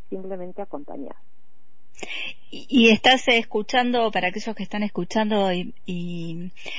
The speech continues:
Speaker 2: dicen quién es, es Claudia Ramírez, ella es nuestra columnista del feminismo legal, todos los lunes la podés escuchar en Antena, eh, y aporta estas cuestiones, ¿no? Estas, eh, cosas que a veces no sabemos y que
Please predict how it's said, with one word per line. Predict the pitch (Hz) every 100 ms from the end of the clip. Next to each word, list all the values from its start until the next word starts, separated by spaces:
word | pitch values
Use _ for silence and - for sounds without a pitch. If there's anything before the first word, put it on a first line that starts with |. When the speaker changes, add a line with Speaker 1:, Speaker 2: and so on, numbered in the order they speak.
| -
Speaker 2:
dicen | - - 214
quién | 196 233
es, | 247 285 -
es | 247 247
Claudia | 247 233 233 214
Ramírez, | 196 196 233 240 233 240 -
ella | 214 202 208
es | 202
nuestra | 202 185 180
columnista | 175 180 185 190 202 - 190
del | 175
feminismo | - 180 185 202 208
legal, | 185 180 196 208
todos | 208 196
los | 196 180
lunes | 190 220 220 220 -
la | - 180
podés | 175 180 180
escuchar | 196 180 - 190
en | 185 175
Antena, | 170 180 196 233 - - - - 311 269
eh, | 180 185 180 175 175 175 190 -
y | 202 190 185 185 185
aporta | 196 254 269 269
estas | 254 - 214
cuestiones, | - 220 185 156 160 -
¿no? | 220
Estas, | 220 - 208 190 185 175 180 -
eh, | 185 175 170 175
cosas | - 220 233 214
que | - 180 180 175
a |
veces | 180 202 226
no | 214 214
sabemos | 220 208 214 220 226 226
y | 220
que | 190 196 180 180